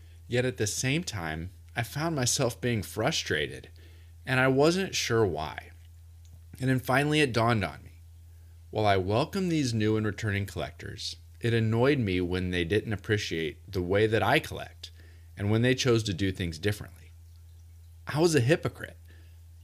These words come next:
I was happy to preach about being open to new ways of doing things when it was me buying and selling low-end cards or focusing on set building or other self-sustaining hobby activities.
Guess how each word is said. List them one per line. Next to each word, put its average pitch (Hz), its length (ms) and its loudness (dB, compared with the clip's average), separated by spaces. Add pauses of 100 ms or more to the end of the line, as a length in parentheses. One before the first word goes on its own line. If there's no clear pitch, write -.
(120)
I 127 80 4
was 107 120 4
happy 165 340 4
to 127 60 4
preach 123 300 2
about 104 320 4
being 104 240 4
open 104 300 4
to 98 80 2
new 95 220 2
ways 92 260 4
of 82 100 -6
doing 85 280 -4
things 95 420 -4
when 104 140 2
it 78 80 -2
was 73 180 -4
me 92 220 0
buying 95 340 0
and 80 100 -6
selling 87 400 -2
low-end 85 320 -4
cards 92 480 0
or 78 80 -4
focusing 104 540 0
on 90 140 -2
set 92 340 -2
building 98 500 -2
or 95 160 2
other 117 300 4
self-sustaining 110 1080 0
hobby 101 360 0
activities. 76 720 -8